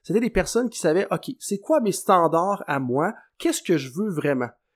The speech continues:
Ils n'étaient pas tout le temps en train d'attendre après les standards des autres. Puis pour moi, ça, ça me ramène à penser aux grands athlètes que vous voyez dans le monde en ce moment, qu'on parle de Damian Warner, qu'on parle de Hayley Wickenheiser dans le temps,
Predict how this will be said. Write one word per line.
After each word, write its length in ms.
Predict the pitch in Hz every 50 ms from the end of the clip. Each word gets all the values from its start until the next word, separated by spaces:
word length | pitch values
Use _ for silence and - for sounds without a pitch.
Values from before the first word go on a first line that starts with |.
| _ _ -
Ils 140 | 160 160 180
n'étaient 240 | 190 196 196 - 214
pas 180 | - - 294 277
tout 180 | - - 240
le 60 | 208
temps 180 | - 247 247 240
en 60 | 214
train 160 | - - 185
d'attendre 460 | 175 190 175 175 - 196 226 240 - 175
après 180 | 143 - 175
les 120 | 175 156 135
standards 440 | - - 202 185 180 190 190 190
des 260 | 147 143 131 120 110 131
autres. 280 | - - _ _ _ _ _ _ _ _
Puis 140 | - - 175
pour 220 | - - - 220 196
moi, 220 | 208 226 294 311
ça, 120 | - 262
ça 140 | - 208 175
me 60 | 160
ramène 300 | 147 147 151 190 254 269 -
à 260 | - 170 196 208 196 - -
penser 300 | 185 185 185 - - 339
aux 140 | 302 202
grands 320 | 147 - - 185 226 233 180
athlètes 220 | 170 - 220 233 -
que 100 | - 135
vous 80 | 120
voyez 220 | 120 127 123 160 196
dans 120 | 170 131
le 80 | 127 135
monde 180 | 156 180 170
en 80 | 131 113
ce 80 | -
moment, 280 | 123 107 117 135 160 196 - - - - _ _
qu'on 160 | - 151 135
parle 200 | - 180 202 180
de 80 | 156 135
Damian 340 | 117 151 151 151 160 165 156
Warner, 480 | 139 135 131 123 120 127 143 165 190 190 - - - _
qu'on 160 | - 147 131 131
parle 360 | - 180 185 190 190 175 143
de 420 | 143 143 139 135 131 131 131 131 127
Hayley 280 | 135 170 170 175 190
Wickenheiser 640 | 175 165 - 160 139 135 127 127 117 123 151 165 156
dans 160 | 127 127 120 117
le 100 | 110 -
temps, 280 | - 135 151 185 220